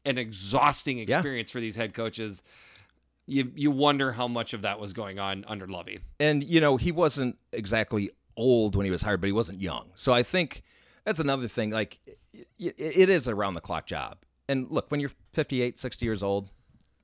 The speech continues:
Speaker 2: do you really wanna work around the clock?
Speaker 1: Well, I would say,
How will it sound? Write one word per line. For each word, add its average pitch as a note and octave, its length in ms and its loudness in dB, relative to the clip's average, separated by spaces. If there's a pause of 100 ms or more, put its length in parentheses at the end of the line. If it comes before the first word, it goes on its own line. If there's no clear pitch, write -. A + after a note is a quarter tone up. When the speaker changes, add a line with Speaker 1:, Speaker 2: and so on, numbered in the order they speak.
(280)
Speaker 2:
do B2+ 60 8
you B2+ 60 4
really A2+ 380 0
wanna G#2 180 0
work F#2+ 220 -4
around F2+ 120 -4
the E2 60 -10
clock? - 200 -4
Speaker 1:
Well, D#3 100 6
I D#3 160 4
would D3+ 140 2
say, C3 440 -2